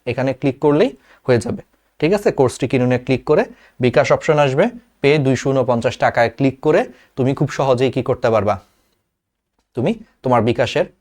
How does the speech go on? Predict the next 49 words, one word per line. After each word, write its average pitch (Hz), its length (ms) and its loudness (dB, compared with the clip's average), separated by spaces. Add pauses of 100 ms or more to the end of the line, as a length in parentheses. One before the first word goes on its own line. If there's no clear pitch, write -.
(180)
বিকাশ 120 300 0
দিয়ে 196 140 2
এটা 104 100 -6
কিনে 110 220 -4
ফেলতে 101 220 -4
পারবা। 98 240 -4
আর 107 80 0
এই 123 80 2
কোর্স 143 280 -2
কেনার 160 200 0
সময় 160 260 0
দেখবা 131 220 2
যে 123 120 2
বিকাশের 123 400 -2
একটা 123 220 -4
পিন 147 220 -2
নম্বর 127 280 0
চাবে। 101 280 -6 (260)
ভয় 135 180 2
পাওয়ার 143 180 2
কোনো 127 180 0
কারণ 120 240 2
নাই। 101 200 -4
এটা 110 160 -2 (120)
পুরা 160 180 2
দুনিয়াতে 147 520 2
তুমি 131 240 -2
বিকাশ 123 380 -2
দিয়ে 131 160 0
যদি 123 180 -2
কোনো 113 220 -2
কিছু 117 200 -4
কেনাকাটা 127 400 0
করতে 117 260 -2
চাও, 196 180 -2 (320)
বিকাশ 123 260 -4
হচ্ছে 123 160 -6
পিন 135 180 -2
নম্বর 113 260 0
চায়। 107 200 -6
এই 143 160 0
পিন 147 180 0
নম্বরটা 143 360 0
আর 143 60 4
হাত 127 180 2
ভাইয়ের 113 240 -2
কাছে 110 180 0
আসবে 104 280 -4
না, 110 140 -12